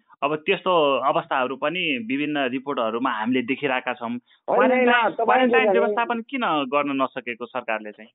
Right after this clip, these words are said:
Speaker 2: त्यही त, सरकारले के गर्नु पर्थ्यो त भन्दाखेरि नेपाल भारत सिमानालाई पहिला नै सिज गर्नु पर्थ्यो। सिज गरेर तपाईँको एरोप्लेनबाट आउनेहरूलाई सिजै जाने, सरकारी क्वारेन्टाइनमा लिएर जाने,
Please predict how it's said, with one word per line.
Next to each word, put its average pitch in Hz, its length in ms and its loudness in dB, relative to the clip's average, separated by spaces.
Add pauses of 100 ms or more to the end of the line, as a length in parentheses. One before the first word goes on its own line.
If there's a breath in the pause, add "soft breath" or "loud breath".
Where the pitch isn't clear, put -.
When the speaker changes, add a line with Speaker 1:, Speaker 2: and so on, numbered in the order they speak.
(240)
Speaker 2:
त्यही 240 180 4
त, - 80 -4
सरकारले 226 1000 0
के 226 180 -2
गर्नु 214 260 0
पर्थ्यो 190 320 -2
त 196 280 -2
भन्दाखेरि 160 580 0
नेपाल 180 380 -2
भारत 160 360 0
सिमानालाई 165 540 0
पहिला 160 340 0
नै 175 140 0
सिज 160 280 -6
गर्नु 143 260 0
पर्थ्यो। 117 360 -4 (680)
सिज 233 320 0
गरेर 220 420 2
तपाईँको 202 420 -2
एरोप्लेनबाट 202 720 0
आउनेहरूलाई 196 680 2
सिजै 185 400 -2
जाने, 185 300 0
सरकारी 175 460 -2
क्वारेन्टाइनमा 170 680 0
लिएर 170 260 2
जाने, 165 260 2